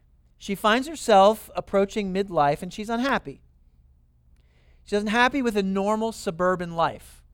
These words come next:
kinda like what most of us have around here. Her husband isn't a bad guy, he's just not an exciting guy. And she feels she's missed out on life.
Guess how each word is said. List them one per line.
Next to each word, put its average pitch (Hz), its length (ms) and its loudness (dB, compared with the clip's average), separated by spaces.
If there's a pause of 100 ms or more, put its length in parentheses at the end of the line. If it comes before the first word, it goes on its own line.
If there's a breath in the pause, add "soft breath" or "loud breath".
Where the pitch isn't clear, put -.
(240)
kinda 262 160 -8
like 226 160 -4
what 190 120 -8
most 190 240 -8
of 165 100 -6
us 170 160 -2
have 156 180 -2
around 143 260 -8
here. 135 240 -16 (2000 soft breath)
Her 196 140 -2
husband 285 300 0
isn't 226 180 -4
a 196 60 0
bad 196 400 4
guy, 151 240 2
he's 180 180 -8
just - 200 -10
not 175 160 -4
an 165 100 -10
exciting 165 540 -6
guy. 123 320 -12 (680)
And 170 120 -10
she 196 120 -8
feels 226 320 0
she's 185 220 -12
missed 185 220 -10
out 180 200 2
on 196 140 -2
life. 185 320 -6